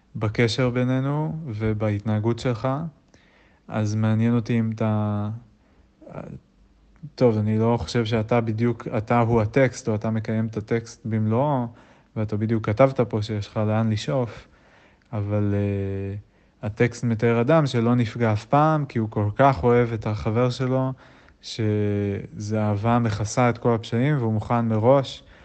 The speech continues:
לקבל באהבה, אה, נזיפות גם מהחבר שלו ודברים כאלה, שאני חושב שזה מאוד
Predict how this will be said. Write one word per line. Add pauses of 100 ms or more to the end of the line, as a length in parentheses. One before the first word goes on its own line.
(300)
לקבל
באהבה, (520)
אה,
נזיפות
גם
מהחבר
שלו
ודברים
כאלה, (1120)
שאני
חושב
שזה
מאוד